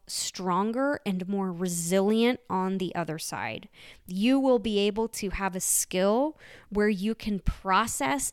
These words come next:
an intense feeling like anxiety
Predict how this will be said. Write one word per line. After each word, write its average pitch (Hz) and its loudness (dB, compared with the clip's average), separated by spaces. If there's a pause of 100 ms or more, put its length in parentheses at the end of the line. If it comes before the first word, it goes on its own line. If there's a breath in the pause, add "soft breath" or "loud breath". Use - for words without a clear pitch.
an 202 2
intense 196 0
feeling 233 0
like 190 -2
anxiety 185 -2